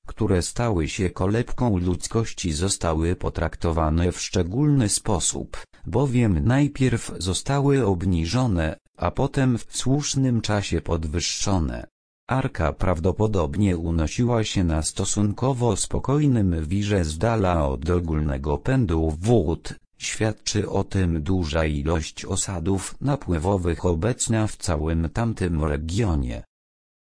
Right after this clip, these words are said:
Tak oto nie tylko Biblia i historia różnych starożytnych narodów, lecz także wiek lodowcowy, znaleziska zoologiczne na Syberii i w innych miejscach,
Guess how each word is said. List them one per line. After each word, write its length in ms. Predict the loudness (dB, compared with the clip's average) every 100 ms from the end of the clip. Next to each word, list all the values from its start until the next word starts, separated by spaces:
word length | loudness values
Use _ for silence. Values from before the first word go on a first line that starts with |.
| -4
Tak 320 | -2 0 0
oto 300 | 0 2 2
nie 180 | 4 2
tylko 460 | 0 -2 0 0
Biblia 600 | 2 0 2 0 0 -2 -4 -4
i 120 | -4
historia 680 | -2 -2 0 0 2 2 2
różnych 540 | 0 0 0 0 -4
starożytnych 920 | -4 -2 0 0 0 0 0 0 0
narodów, 720 | 0 2 2 0 0 -2 -6 -12 -16 -4
lecz 380 | 0 0 -2 -4
także 500 | -4 -2 -2 -2 -2
wiek 320 | -2 -2 0
lodowcowy, 880 | 0 2 0 0 0 -2 -4 -10 -12 -18 _ -4
znaleziska 920 | 0 2 2 0 0 -2 -2 -2 -2
zoologiczne 920 | 0 0 0 -2 -4 -6 -4 0 2
na 180 | 2 0
Syberii 760 | 0 -2 0 0 0 -2 -4 -4
i 160 | -4 -4
w 200 | -6 -2
innych 440 | 2 2 2 0
miejscach, 920 | 0 0 -2 -4 -8 -6 -6 -8 -16